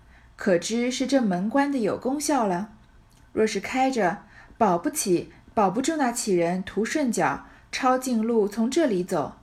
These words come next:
拦谁的事？不如锁了，连妈和我也惊着些。大家别走，纵有了事，就赖不着这边的人了。”宝玉笑道：“原来姐姐也知道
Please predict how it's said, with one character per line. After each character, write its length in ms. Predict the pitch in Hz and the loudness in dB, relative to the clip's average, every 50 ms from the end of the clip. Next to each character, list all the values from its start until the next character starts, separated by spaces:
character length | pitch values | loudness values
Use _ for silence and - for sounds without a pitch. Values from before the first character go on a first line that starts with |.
| - _ _ _ _ - - - | -20 _ _ _ _ -20 -12 -2
拦 220 | - 196 208 262 | 0 0 2 2
谁 240 | 262 - 233 185 214 | 0 0 0 0 0
的 100 | 302 320 | 0 -2
事？ 380 | 294 - - 240 190 - - - - - _ _ - - - - - - - | -2 -2 0 0 0 -2 -2 -8 -14 -20 _ _ -20 -20 -20 -20 -20 -20 -6
不 80 | - 254 | -2 2
如 160 | 226 202 220 | 2 2 2
锁 340 | 233 240 - 208 175 - - | 0 -2 0 0 0 0 2
了， 300 | - 165 165 196 - - - _ _ - - - - - | 0 0 -2 -2 -6 -14 -20 _ _ -20 -20 -20 -12 -2
连 200 | 190 208 208 220 | 0 2 2 2
妈 240 | 247 277 277 294 | 2 2 2 2
和 200 | 277 - 269 285 | 0 0 0 2
我 340 | 302 269 208 160 120 - - - | 2 4 2 2 0 -2 -4 -4
也 160 | - 190 185 | -2 0 0
惊 240 | 175 - 269 302 311 | 0 0 -4 -2 0
着 120 | 285 214 | 0 -2
些。 340 | 190 - - 180 175 170 214 - - - _ _ - - _ _ - | -2 0 -2 -2 -2 -2 -4 -8 -16 -20 _ _ -20 -20 _ _ -2
大 140 | - 240 226 | 0 0 2
家 160 | 247 262 262 | 2 2 0
别 260 | - 190 175 208 262 | 2 2 0 0 0
走， 340 | 269 - 143 - - - - _ _ _ _ - - - _ _ | 0 -2 -2 -2 -4 -6 -16 _ _ _ _ -20 -20 -20 _ _
纵 200 | - 269 247 233 | -2 0 2 2
有 140 | 202 180 151 | 4 2 2
了 120 | 139 156 190 | 0 -2 -4
事， 420 | - - - 226 196 165 - - _ _ - - | -4 -2 0 0 0 0 -2 -8 _ _ -10 -2
就 100 | - 269 | 0 2
赖 180 | 311 330 302 262 | 4 4 4 2
不 80 | 196 | 2
着 160 | 185 214 214 | 0 0 0
这 180 | 220 - 311 277 | 2 2 0 2
边 160 | 233 220 208 | 2 2 0
的 100 | 196 180 | 0 0
人 160 | 165 151 147 | 0 -2 -2
了。” 280 | 147 156 156 180 190 - - - _ _ _ - - - - - _ _ _ _ _ _ _ _ _ - - - _ _ - | -4 -4 -6 -6 -8 -12 -18 -20 _ _ _ -20 -20 -20 -20 -20 _ _ _ _ _ _ _ _ _ -20 -20 -20 _ _ -2
宝 220 | - 196 165 170 233 | 0 0 2 2 2
玉 160 | 285 285 254 | 2 0 0
笑 240 | - 262 220 196 185 | 0 0 -2 -2 0
道 420 | 185 175 170 160 170 196 - - - - - _ _ _ _ - - _ - - - | 0 -2 -2 -2 -4 -8 -12 -16 -20 -20 -20 _ _ _ _ -20 -20 _ -20 -18 -2
：“原 180 | - 208 214 | 0 2 2
来 140 | 226 254 269 | 4 2 2
姐 180 | 269 262 196 143 | 2 0 -2 -2
姐 160 | 160 202 220 | 0 0 0
也 200 | 208 180 147 - | 0 0 -2 -2
知 200 | - - 208 226 | -4 -4 -2 0
道 360 | 226 214 180 165 - - - | 2 2 0 0 -2 -6 -14